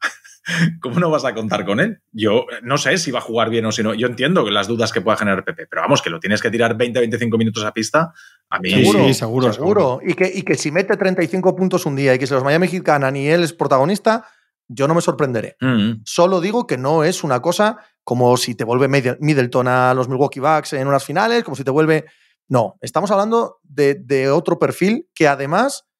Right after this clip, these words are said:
Speaker 3: ahora mismo, ahora mismo Miami está en una situación en la que es,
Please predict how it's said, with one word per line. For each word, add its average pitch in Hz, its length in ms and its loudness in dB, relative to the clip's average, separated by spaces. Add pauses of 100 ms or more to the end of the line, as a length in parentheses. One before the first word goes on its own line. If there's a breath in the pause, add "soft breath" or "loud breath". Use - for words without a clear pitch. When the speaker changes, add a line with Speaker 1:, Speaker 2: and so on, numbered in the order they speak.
(640)
Speaker 3:
ahora 170 280 2
mismo, 185 1000 0
ahora 165 220 2
mismo 190 200 0
Miami 185 460 2
está 139 220 0
en 185 60 4
una 185 120 2
situación 185 480 0 (300)
en 127 120 -2
la 127 120 0
que 131 140 0
es, - 340 -2